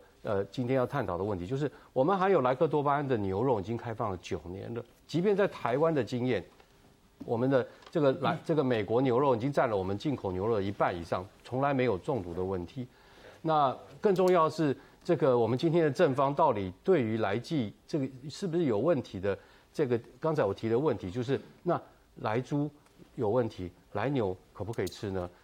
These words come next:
其实我们看到真实世界是，其实只要不超过量，只要按照国人的饮食习惯，就不会有超量问题。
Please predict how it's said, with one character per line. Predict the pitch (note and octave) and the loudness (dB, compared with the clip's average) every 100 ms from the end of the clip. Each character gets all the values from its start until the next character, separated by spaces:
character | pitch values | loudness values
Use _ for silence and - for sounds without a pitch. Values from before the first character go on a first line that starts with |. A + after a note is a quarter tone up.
| - | -8
其 | E3 | 0
实 | G3 | 2
我 | E3 | 2
们 | C3 | 2
看 | F3+ D#3+ | 0 0
到 | D3+ | 2
真 | D#3+ | 2
实 | C#3+ A#2 | 0 -2
世 | C3 | -2
界 | C3 | -2
是， | B2 B2 | -2 -2
其 | - B2+ | -6 -6
实 | C3 B2 - | -4 -4 -6
只 | A#2 | -2
要 | B2+ C#3 | 0 0
不 | - | -2
超 | C3 B2 A#2 | -4 -2 0
过 | A2 | 0
量， | F#2+ D#2+ - _ - | -2 -4 -10 _ -20
只 | - B2+ | -2 2
要 | F3 | 2
按 | F3 | 2
照 | E3 D3+ | 2 0
国 | C3+ B2+ | 2 2
人 | C3+ | 4
的 | C#3+ | 2
饮 | F#2+ | -2
食 | G2+ | -6
习 | - F#2 | -8 -4
惯， | B2 F#2+ F2 | -2 -2 -4
就 | D3+ | -8
不 | - A#2+ | -4 0
会 | F3 | 0
有 | F#2 | 0
超 | - G2 | -2 -4
量 | F#2 F2 | -4 -6
问 | F2+ | -8
题。 | F2+ | -8